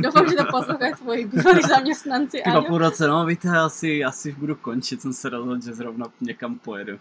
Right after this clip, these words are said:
Speaker 2: <laughs>
Speaker 1: Takže to bylo jako takhle z začátku a potom, jak když už jsem dělala bakaláře, to už jsme věděli, že, eh, pojedeme na Nový Zéland, protože jsme dostali víza. Tak já jsem ještě tehda jela na měsíc sama na Island,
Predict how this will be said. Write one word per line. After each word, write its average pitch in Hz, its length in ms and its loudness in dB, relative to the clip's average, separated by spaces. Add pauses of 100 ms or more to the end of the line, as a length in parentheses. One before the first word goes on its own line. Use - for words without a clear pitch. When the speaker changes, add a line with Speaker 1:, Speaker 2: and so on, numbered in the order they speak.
(400)
Speaker 2:
<laughs> - 920 -10
Speaker 1:
Takže 247 260 -4
to 254 120 -2
bylo 262 160 0
jako 277 200 0
takhle 254 240 -4
z 254 40 -8
začátku 254 460 -2
a 208 60 -4
potom, 247 300 -6
jak 254 100 -4
když 262 160 -8
už 254 60 -10
jsem 262 140 -8
dělala 254 360 2
bakaláře, 240 760 0
to - 100 -8
už - 140 -12
jsme 247 180 -6
věděli, 240 380 -2
že, 240 120 -4 (420)
eh, 214 180 -2
pojedeme 240 360 0
na 240 80 2
Nový 247 220 0
Zéland, 220 340 -2
protože 220 380 -8
jsme 233 260 -8
dostali 240 320 -6
víza. 220 260 -6 (680)
Tak 240 100 -6
já 247 100 4
jsem 262 200 -2
ještě 262 260 -8
tehda 254 340 0
jela 240 520 4
na 247 120 -2
měsíc 247 400 -8
sama 247 220 -2
na 240 120 -2
Island, 302 600 -2